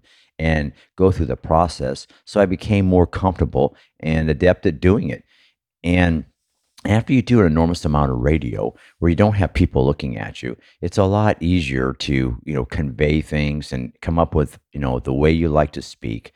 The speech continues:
your inflections, things like that. And then beyond that, you know, I had to, I had to start finding sponsorship. So, you know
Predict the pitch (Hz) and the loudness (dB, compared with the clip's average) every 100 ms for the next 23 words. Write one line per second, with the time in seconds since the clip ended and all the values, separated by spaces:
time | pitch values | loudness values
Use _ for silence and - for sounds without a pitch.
0 | _ - 80 92 - - 71 - 64 65 | _ -8 -2 -2 -2 0 0 -2 -8 -8
1 | - _ _ - 85 76 73 64 - 71 | -10 _ _ -2 0 0 0 0 -2 -2
2 | 67 - _ _ _ _ _ _ - 101 | -2 -4 _ _ _ _ _ _ -8 -4
3 | 104 123 104 98 101 98 90 87 69 - | 0 2 4 4 4 2 2 0 0 -4
4 | 82 76 78 80 85 87 95 85 85 73 | -6 -2 -2 0 0 2 2 2 0 -2
5 | - 85 73 78 78 67 64 - 82 87 | -2 -2 -2 -2 -2 -2 -8 -2 0 0
6 | - - - 50 _ _ _ _ _ - | -4 -12 -12 -14 _ _ _ _ _ 0
7 | 92 82 - _ _ _ - 92 90 82 | 4 4 0 _ _ _ -2 2 4 2